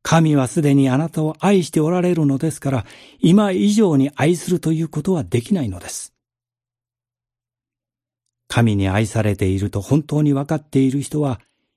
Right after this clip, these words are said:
身も心もボロボロになるような使い方はしません。あなたは今、子として神に仕えていますか、それとも使用人として仕えていますか。そして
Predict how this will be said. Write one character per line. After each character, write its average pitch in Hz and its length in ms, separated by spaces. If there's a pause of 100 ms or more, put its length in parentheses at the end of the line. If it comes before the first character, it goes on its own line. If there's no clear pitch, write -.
(120)
身 131 140
も 143 180
心 143 400
も 139 280
ボ 120 160
ロ 160 100
ボ 175 140
ロ 175 120
に 170 120
な 185 140
る 180 100
よ 143 160
う 120 40
な 107 120
使 - 240
い 127 80
方 135 240
は 143 120
し - 180
ま 95 100
せ - 120
ん。 - 100 (1500)
あ 110 80
な 104 100
た 90 140
は 90 100
今、 98 320 (560)
子 - 160
と 160 160
し - 120
て - 340
神 131 260
に 113 140
仕 - 180
え 123 140
て 135 100
い 127 80
ま 127 120
す - 100
か、 131 180 (400)
そ - 140
れ 185 120
と 170 100
も 160 240 (240)
使 - 280
用 202 180
人 196 220
と 175 200
し - 80
て 185 140
仕 - 160
え 101 160
て 104 100
い 92 60
ま 92 100
す - 120
か。 - 180 (1800)
そ - 180
し - 80
て 107 320